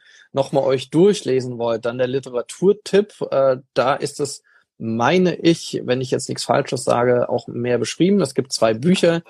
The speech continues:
von Christian Stadler und anderen. Ja, das ist ein Mitautor und ich glaube, es sind noch ganz viele andere MitautorInnen. Ähm, das eine, äh, Buch heißt Act Creative.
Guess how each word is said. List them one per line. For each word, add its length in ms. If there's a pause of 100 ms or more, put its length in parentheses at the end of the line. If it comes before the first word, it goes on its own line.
(240)
von 220
Christian 560
Stadler 600
und 240 (120)
anderen. 840 (260)
Ja, 260
das 220
ist 140
ein 240
Mitautor 600
und 140
ich 60
glaube, 220
es 80
sind 80
noch 140
ganz 180
viele 200
andere 440 (200)
MitautorInnen. 1160 (560)
Ähm, 600
das 240
eine, 420 (300)
äh, 260
Buch 260
heißt 400
Act 340
Creative. 720